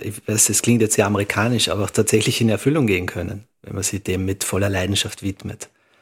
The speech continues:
Und za-, dazu wird sicher auch gehören, sie mit diesen neuen Technologien intensiv zu beschäftigen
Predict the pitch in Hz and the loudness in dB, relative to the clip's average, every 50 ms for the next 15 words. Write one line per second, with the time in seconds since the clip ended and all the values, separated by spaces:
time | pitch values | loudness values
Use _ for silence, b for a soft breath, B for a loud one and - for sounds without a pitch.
0 | b b b b b b 117 107 - - 107 104 104 - - - 92 98 - - | b b b b b b -6 -2 2 2 2 2 0 -2 0 0 2 2 2 2
1 | 131 117 123 113 - - 127 - - 117 90 90 98 - - 120 107 104 107 110 | 2 2 2 2 2 2 2 2 2 2 2 2 0 0 0 0 2 2 4 2
2 | 123 131 - 123 117 113 113 - - 98 113 123 123 113 104 101 101 104 104 110 | 2 2 2 4 4 2 2 0 -4 -4 0 2 2 4 2 2 0 0 0 -2
3 | 107 - 120 113 110 104 - 107 117 - 107 104 - 104 101 107 - 104 - - | 0 2 2 2 2 2 2 0 2 2 0 -2 0 -2 -2 -2 -2 -4 -4 0
4 | - 117 110 107 - 90 87 - - - 117 120 123 123 123 | 0 0 2 2 2 2 0 0 0 0 2 2 2 0 -2